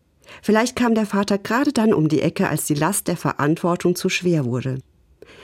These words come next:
Vielleicht lernt der Kleine so das richtige Maß zwischen Risiko und Vorsicht. Ich nehme es mir jedenfalls vor, dankbar anzunehmen, was es in meinem Leben an Schutz und Halt gibt.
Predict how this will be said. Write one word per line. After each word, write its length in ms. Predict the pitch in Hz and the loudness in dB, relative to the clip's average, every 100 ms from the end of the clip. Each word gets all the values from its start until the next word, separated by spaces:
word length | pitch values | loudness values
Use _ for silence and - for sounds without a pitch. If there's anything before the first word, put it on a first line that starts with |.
| - - - | -20 -20 -20
Vielleicht 640 | - 165 147 151 180 - - - | -2 2 4 2 0 -4 -16 -2
lernt 260 | 165 160 175 | 0 2 2
der 80 | |
Kleine 440 | 160 170 151 214 214 | 0 0 2 4 4
so 180 | 185 202 | 2 2
das 240 | 233 - | 0 0
richtige 320 | 208 202 185 | -2 0 2
Maß 340 | 170 165 208 - | 2 2 -2 -2
zwischen 280 | 175 170 | 0 2
Risiko 680 | 160 180 208 208 - 190 196 - _ _ _ | 2 2 0 -2 2 2 2 -2 _ _ _
und 180 | 226 233 | 0 0
Vorsicht. 680 | - 175 147 127 - - - _ _ _ _ _ _ _ - _ _ _ | 0 0 0 -2 -8 -14 -20 _ _ _ _ _ _ _ -20 _ _ _
Ich 180 | 160 147 | -2 4
nehme 280 | 175 233 226 | 6 6 2
es 140 | - | 2
mir 120 | 220 | 4
jedenfalls 500 | 180 190 202 214 - | 4 4 2 0 -2
vor, 340 | - 202 127 143 - _ _ _ _ | 0 2 2 -2 -8 _ _ _ _
dankbar 540 | 170 226 - 156 131 - | 0 0 2 0 0 2
anzunehmen, 760 | 170 220 - 202 180 196 196 196 _ _ _ | 2 2 2 6 6 6 4 0 _ _ _
was 200 | 170 233 | -2 0
es 140 | 302 - | 0 0
in 180 | 170 151 | 2 4
meinem 360 | 143 196 208 | 4 4 4
Leben 360 | 175 156 185 165 | 4 4 2 2
an 140 | 139 | 0
Schutz 560 | - - 233 - - - _ _ | 0 0 0 -2 -6 -10 _ _
und 300 | 160 147 - | 0 2 2
Halt 340 | 170 160 - | 0 0 -4
gibt. 440 | - 131 - - | -4 -4 -4 -16